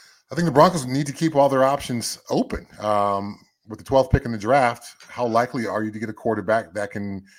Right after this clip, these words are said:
contribute in year one? And then what's your possibility of getting by with, uh, some journeyman backup kind of thing? So maybe they're looking at that.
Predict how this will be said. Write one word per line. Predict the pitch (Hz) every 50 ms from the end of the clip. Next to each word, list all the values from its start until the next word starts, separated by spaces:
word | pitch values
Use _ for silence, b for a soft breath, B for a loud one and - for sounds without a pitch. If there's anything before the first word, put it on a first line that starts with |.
| b b
contribute | b - 120 107 - 151 131 127 127 120 - -
in | 113 113 117
year | 117 120 123
one? | 113 113 127 165 143 80 71 _ _ b b b b b b b b -
And | 107 110
then | 104 101 98
what's | 92 104 117 117 -
your | 123 117
possibility | - 131 120 120 - - 104 95 123 117 117
of | 110 92
getting | 87 117 120 127 117 107
by | 104 110 117 117 117 117
with, | 110 110 110 107 - - - -
uh, | 107 107 107 107 107 107 107 104
some | - - - 127 117 113 110 101
journeyman | 92 87 107 120 123 123 123 117 120 117 113 107
backup | 98 113 110 123 - - 113 92 -
kind | _ - 95 85
of | 82 -
thing? | - 80 71 65 - b b b b b b b b b b
So | - - 123 123
maybe | 117 127 139 143 147
they're | 151 143
looking | 160 185 180 165 120
at | 107 -
that. | 85 71 -